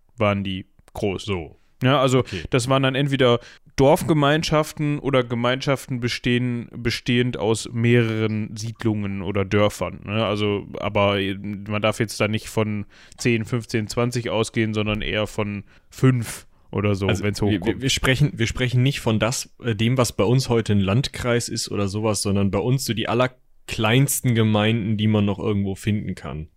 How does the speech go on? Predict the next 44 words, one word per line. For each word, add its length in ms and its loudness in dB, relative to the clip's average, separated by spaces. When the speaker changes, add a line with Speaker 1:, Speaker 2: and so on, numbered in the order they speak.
Speaker 2:
Das 200 0
ist 300 -8
das 240 -4
Größte, 520 2
was 160 0
die 160 -6
da 180 0
als 180 -2
Stämme 320 0
haben. 420 -10
Ne? 220 2
Also 340 -4
von, 280 -4
von, 160 -10
um 120 -4
mal 180 2
eine 180 -2
Relation 400 0
zu 80 -10
kriegen. 180 -6
Also 160 -4
wirklich 260 -4
relativ 640 0
kleine 540 2
Dörfer 720 0
für, 280 -12
für 180 -12
unsere 220 -6
Verhältnisse. 400 -8
Bei 80 -6
uns 160 -2
in 120 0
Westfalen 540 -2
sind 140 0
das 320 -4
irgendwelche 440 -2
Kuhkäfer, 640 -6
keine 280 -6
Ahnung, 440 -6
äh, 320 -8
Behlen 300 0
ist 220 -4
zu 80 -8
groß. 480 -8